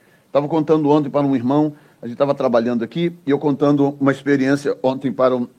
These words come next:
um irmão, ah, algumas experiências que quando o Senhor nos, nos, nos convocou a vir pra cá, mudar pra cidade, morar aqui, cuidar desta igreja, e nós estávamos trabalhando, a Zandra ganhava muito bem, eu ganhava muito bem,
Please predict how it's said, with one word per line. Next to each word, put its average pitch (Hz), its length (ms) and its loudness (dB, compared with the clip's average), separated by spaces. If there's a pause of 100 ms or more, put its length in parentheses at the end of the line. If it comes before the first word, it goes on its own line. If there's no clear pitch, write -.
(300)
um 123 120 -6
irmão, 143 440 0 (360)
ah, 120 380 2 (140)
algumas 147 400 2
experiências 143 760 -2 (340)
que 139 140 -6
quando 156 580 0 (280)
o 135 80 -6
Senhor 143 500 2
nos, 139 500 -2
nos, 123 300 -6 (120)
nos 120 340 -6 (100)
convocou 185 800 6
a 139 60 6
vir 135 240 0
pra 127 160 0
cá, 151 240 2
mudar 143 320 2
pra 143 100 -2
cidade, 131 480 0
morar 127 400 2
aqui, 131 240 -2
cuidar 135 320 0
desta 131 260 -4
igreja, 123 540 -2 (480)
e 135 200 0
nós 139 240 0
estávamos 139 340 0
trabalhando, 123 580 0
a 120 40 2
Zandra 156 340 2
ganhava 127 340 0
muito 117 220 -4
bem, 120 260 0
eu 160 180 4
ganhava 131 380 2
muito 117 240 -2
bem, 117 320 -2